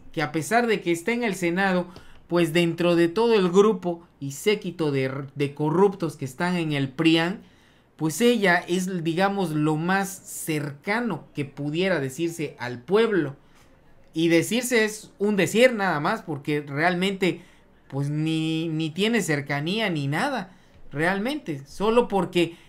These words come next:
pues, es una persona que venía del periodismo, llegó a la política y nada más. Es lo único cercano que tiene a la ciudadanía. Pero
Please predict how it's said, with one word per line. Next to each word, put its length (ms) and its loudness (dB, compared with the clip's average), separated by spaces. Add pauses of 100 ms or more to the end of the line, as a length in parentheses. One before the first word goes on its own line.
(220)
pues, 220 0
es 280 -4
una 200 -2
persona 460 -2
que 200 -4
venía 360 2
del 200 0
periodismo, 1000 0 (420)
llegó 460 2
a 120 6
la 200 -2
política 840 0 (400)
y 160 -4
nada 240 4
más. 380 0 (140)
Es 160 -4
lo 160 2
único 520 2
cercano 480 -2
que 80 -4
tiene 240 -2
a 60 0
la 100 -2
ciudadanía. 720 -6 (440)
Pero 420 4